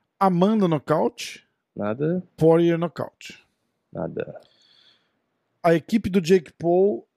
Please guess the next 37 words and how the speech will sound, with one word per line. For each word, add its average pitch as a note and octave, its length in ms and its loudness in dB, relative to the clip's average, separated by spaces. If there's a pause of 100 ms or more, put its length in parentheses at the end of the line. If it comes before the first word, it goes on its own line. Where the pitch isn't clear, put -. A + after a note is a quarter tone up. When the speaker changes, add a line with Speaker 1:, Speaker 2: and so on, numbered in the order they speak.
Speaker 1:
entrou F#3+ 540 -2
em G3+ 120 -6
contato F3+ 960 -2
com E3+ 180 0
a D#3+ 80 4
equipe E3 380 -4
dele D#3+ 360 2
e F3 40 6
ele E3+ 120 4
já D#3 120 2
tava D#3+ 220 2
treinando. C3+ 560 -2
Bom, D3+ 420 0
ainda D#3 240 0
ele D#3+ 80 0
estava D#3 280 0
treinando. A#2+ 640 -6 (100)
É, A2+ 240 0
acho G2+ 140 -8
que C3+ 80 -12
tá A#2+ 100 -14
falando B2 180 -4
da B2 40 0
luta B2 200 -4
do, A#2+ 480 -6
do A#2 180 -8
Woodley, A2 400 -6
né? B2 140 -10 (320)
Speaker 2:
Uhum. D3+ 360 0 (480)
Nesse C3 240 -2
final D#3 140 -2
de D3+ 60 -6
semana, F3 320 0
eu G#2+ 60 2
acho. - 180 -6
Speaker 1:
<clears throat> B2 600 -4 (180)
Ah, D3+ 1040 6